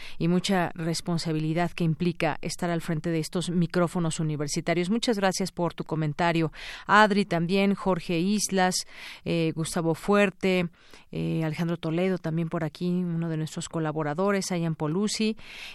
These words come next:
y bueno, pues en muchas más personas, Atenea, Paloma G. Guzmán, Ramón Vázquez, que siempre también nos escucha desde Dallas, Texas. Muchos saludos, Ramón,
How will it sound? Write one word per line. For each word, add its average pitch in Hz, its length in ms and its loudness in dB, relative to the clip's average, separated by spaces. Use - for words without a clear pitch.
y 254 380 2
bueno, 208 280 4
pues 180 340 -4
en 180 380 -2
muchas 196 460 0
más 170 180 -4
personas, 156 400 -6
Atenea, 175 560 0
Paloma 160 360 -2
G. 165 180 -4
Guzmán, 170 640 0
Ramón 156 360 -2
Vázquez, 165 540 2
que 151 120 -8
siempre 170 320 -4
también 160 300 -2
nos 165 140 -4
escucha 170 520 -2
desde 160 280 2
Dallas, 175 320 2
Texas. 190 380 0
Muchos 233 300 -2
saludos, 180 440 0
Ramón, 165 380 0